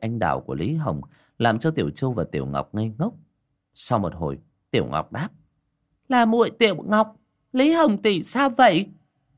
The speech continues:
"Lý Hồng? Lý Hồng là ai?" Giọng nói ẩn chứa sát ý của Lý Hồng lạnh như băng truyền tới. Vừa nói, nàng vừa tiến gần Tiểu Ngọc.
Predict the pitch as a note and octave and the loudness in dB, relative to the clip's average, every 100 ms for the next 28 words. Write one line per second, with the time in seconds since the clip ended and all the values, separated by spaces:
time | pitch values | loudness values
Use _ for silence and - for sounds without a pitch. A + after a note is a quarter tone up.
0 | _ _ _ _ _ _ _ _ _ _ | _ _ _ _ _ _ _ _ _ _
1 | _ _ - B2+ C#3+ D#3 G#2+ F2+ E2 _ | _ _ -8 -8 -8 -12 -12 -12 -16 _
2 | _ _ _ _ _ _ _ _ _ _ | _ _ _ _ _ _ _ _ _ _
3 | _ _ D3 D#3+ D3+ B2+ F#2 F#2 E2+ - | _ _ -2 -2 -4 -6 -4 -6 -6 -10
4 | A2+ B2+ B2 _ _ _ _ _ _ _ | -12 -12 -14 _ _ _ _ _ _ _
5 | _ _ _ _ _ _ _ _ _ _ | _ _ _ _ _ _ _ _ _ _
6 | - - G#2+ A#2 - F2 C2 A2+ D3 E3+ | -4 -2 -2 -4 -2 -4 -2 -4 -4 -4
7 | - A#2 - D2 E2 C#3+ A2+ C#2 C#2 - | -4 -6 -4 -4 -4 -4 -4 -4 -8 -6
8 | F2+ G2 F#2+ F#2 F2 B1 A#1 E2+ C#3+ G#3 | -6 -6 -8 -8 -8 -8 -6 -6 -6 -12
9 | _ _ _ _ A2+ G#2+ G#2 A2+ A3 - | _ _ _ _ 2 2 2 -2 -6 -10
10 | _ - G2+ F2+ E2 D#2 G2+ F3 A#2 D2 | _ -2 0 -2 -6 -4 -4 -2 -2 -2
11 | F2 C#2 C2 C#2 | -4 -4 -4 -8